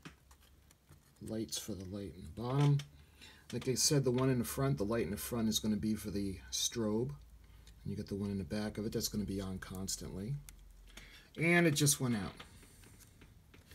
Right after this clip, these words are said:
But you get the idea on all the wires. And that's not even the, um, the landing bay interior is not even lit up, 'cause that's gonna be on a different circuit.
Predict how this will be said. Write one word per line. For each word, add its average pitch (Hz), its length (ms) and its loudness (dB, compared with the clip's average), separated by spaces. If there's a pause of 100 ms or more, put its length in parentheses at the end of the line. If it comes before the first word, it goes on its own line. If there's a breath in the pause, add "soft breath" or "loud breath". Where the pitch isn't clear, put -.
(540 loud breath)
But 131 140 2
you 147 60 6
get - 160 8
the 156 120 8
idea 135 400 8
on 117 200 0
all 147 260 4
the 147 80 8
wires. 131 640 4
And 131 100 4
that's 175 220 8
not 180 180 8
even 147 300 8
the, 127 240 6
um, 110 320 2 (100)
the - 80 -6
landing 147 380 6
bay 127 200 6
interior 135 540 6
is 104 140 -2
not 117 180 0
even 107 240 0
lit 110 140 0
up, 98 160 -4
'cause 110 140 -2
that's 131 180 2
gonna 131 160 4
be 117 120 2
on 113 140 2
a 101 60 0
different 98 340 -2
circuit. - 460 0